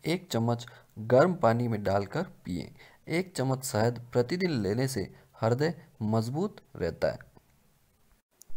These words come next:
आग से जले हुए अंगों पर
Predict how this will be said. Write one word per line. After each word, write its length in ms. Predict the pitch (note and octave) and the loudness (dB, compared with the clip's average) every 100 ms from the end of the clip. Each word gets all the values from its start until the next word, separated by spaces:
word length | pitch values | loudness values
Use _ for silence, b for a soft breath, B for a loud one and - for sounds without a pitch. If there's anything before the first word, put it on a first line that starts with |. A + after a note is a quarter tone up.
| - B B B B B - | -6 B B B B B 6
आग 280 | A#2+ D3+ F#3 | 10 10 6
से 260 | - C3 | -2 -2
जले 300 | A#2+ A2+ C3 | 0 0 2
हुए 240 | D#3+ C3 C3+ | 2 0 -2
अंगों 400 | C3 A2+ A#2+ D3 | 0 0 2 2
पर 320 | A#2+ A#2+ A#2+ | 2 0 -2